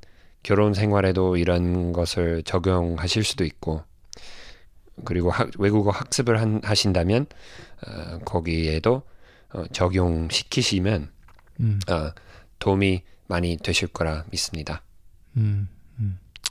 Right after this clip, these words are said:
Speaker 2: 사실 지금 제레미가 한 말, 제가 드린 말씀, 이거를 그 외국어 공부랑 연관이 된다고 생각을 하는데요. 예를 들면은 오늘 내가 이 문법을 하나 배웠다.
Speaker 1: 네.
Speaker 2: 그렇다고 해서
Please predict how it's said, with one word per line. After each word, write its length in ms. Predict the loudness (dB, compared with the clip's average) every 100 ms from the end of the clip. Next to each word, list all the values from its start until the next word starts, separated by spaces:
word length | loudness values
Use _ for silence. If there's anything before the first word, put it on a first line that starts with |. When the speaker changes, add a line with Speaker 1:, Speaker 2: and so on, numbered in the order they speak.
| -12 -20 -20 -20 -2
Speaker 2:
사실 360 | 2 6 6 4
지금 260 | 4 6
제레미가 460 | 8 8 8 8 8
한 140 | 8
말, 260 | 6 4 0 0
제가 360 | 2 6 4
드린 240 | 6 6 6
말씀, 480 | 6 6 4 4 6
이거를 480 | 6 6 6 4 0 -14 -20 -20 _ _ _ _ _
그 180 | 4 8
외국어 400 | 8 8 8 8
공부랑 680 | 8 8 6 8 6 2 4
연관이 500 | 4 6 6 6 4 6
된다고 420 | 6 8 8 6
생각을 300 | 6 6 8
하는데요. 580 | 8 8 6 6 2 -2 _ _ 4
예를 200 | 6 8
들면은 600 | 8 6 6 6 4 0 -12 _
오늘 380 | 4 6 6 4 _ _ _
내가 560 | 2 4 6 6 6 2
이 260 | 4 6 8
문법을 540 | 6 6 6 8 8
하나 220 | 8 6
배웠다. 520 | 6 6 6 2 -2 -4 _ -20 -20 -20 -4
Speaker 1:
네. 240 | -2 -2 -8 4
Speaker 2:
그렇다고 440 | 4 6 6 8
해서 280 | 6 6